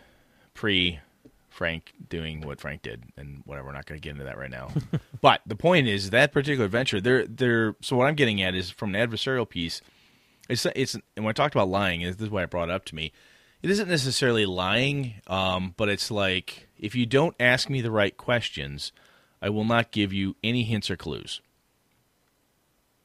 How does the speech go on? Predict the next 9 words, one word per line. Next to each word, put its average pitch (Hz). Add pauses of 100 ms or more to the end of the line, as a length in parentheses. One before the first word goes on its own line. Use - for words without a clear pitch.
(400)
Right? 87
So -
we 101
went 104
from 104
one 135
room 131
to 127
another. 92